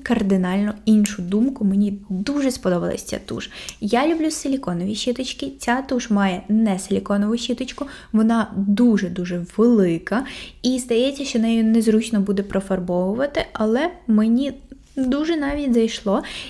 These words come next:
І вона настільки була рідка спочатку, я її сиділа отак, нашаровувала, нашаровувала, далі вона трішки підсохла, я її використовувала, і потім я задумалась, а коли я почала тебе використовувати?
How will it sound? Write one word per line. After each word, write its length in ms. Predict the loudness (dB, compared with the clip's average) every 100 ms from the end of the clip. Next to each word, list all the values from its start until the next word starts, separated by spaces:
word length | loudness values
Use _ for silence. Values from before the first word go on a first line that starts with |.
| -2
І 120 | 0
вона 240 | 2 0 0
настільки 640 | -6 -4 0 0 0 -2
була 500 | 0 2 2 2 2
рідка 540 | 0 -4 -2 0 0
спочатку, 760 | -2 -8 -8 -2 -2 -2 -4 -10 -10 -18 -4
я 140 | 0
її 160 | 2 0
сиділа 420 | 0 2 2 2
отак, 300 | 0 -2 -2
нашаровувала, 600 | 0 0 0 2 2 0
нашаровувала, 680 | 0 -2 -2 0 0 0 -2
далі 300 | 0 0 2
вона 180 | 2 0
трішки 380 | 0 -4 -2 -6
підсохла, 600 | -8 0 4 4 0 -2
я 140 | 0
її 180 | -2 -2
використовувала, 840 | -4 -6 -8 -8 -6 -4 -2 -2 -4 -10 -12 -6
і 80 | -2
потім 320 | -2 0 -2
я 100 | 0
задумалась, 480 | 2 4 4 2 -4
а 60 | -8
коли 320 | -6 -4 -4
я 120 | -8 -4
почала 380 | -4 -2 -2 -2
тебе 220 | 0 0
використовувати? 840 | 0 -2 -2 -2 -4 -4 -6 -10